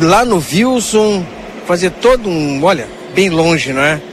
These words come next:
Agora fica mais fácil com ela asfaltada, porque do jeito que estava, quando chovia, a Brasília ficava, olha, uma buraqueira só. Eu tive a oportunidade de passar por lá, fazer live, passar por aquele local, e vocês também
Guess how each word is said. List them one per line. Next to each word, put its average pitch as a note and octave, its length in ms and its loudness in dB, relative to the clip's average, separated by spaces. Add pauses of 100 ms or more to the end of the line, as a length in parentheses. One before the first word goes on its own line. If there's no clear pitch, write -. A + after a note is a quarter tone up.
Agora E3 260 -2
fica F3 180 -4
mais F#3+ 220 -2
fácil F3+ 380 -2
com E3+ 180 -2
ela F3 160 2
asfaltada, F3+ 640 0 (400)
porque F3 640 0
do D#3 160 -2
jeito F3 280 -2
que - 60 -8
estava, E3 400 0
quando F#3+ 240 -2
chovia, E3 500 0 (240)
a D#3 120 2
Brasília D3+ 380 -2
ficava, E3 540 0 (140)
olha, D#3 160 0
uma D3 100 2
buraqueira D#3 540 -2
só. D#3+ 360 2
Eu C#3+ 120 -2
tive E3 160 -2
a E3+ 40 4
oportunidade C#3+ 580 0
de D3+ 100 -4
passar C3+ 300 0
por D3 160 -4
lá, D3+ 120 2
fazer C#3+ 360 -4
live, D3+ 300 0
passar C#3 340 0
por D#3+ 120 0
aquele D3+ 280 0
local, D3 420 0 (460)
e D#3+ 100 4
vocês D#3 360 0
também E3+ 360 0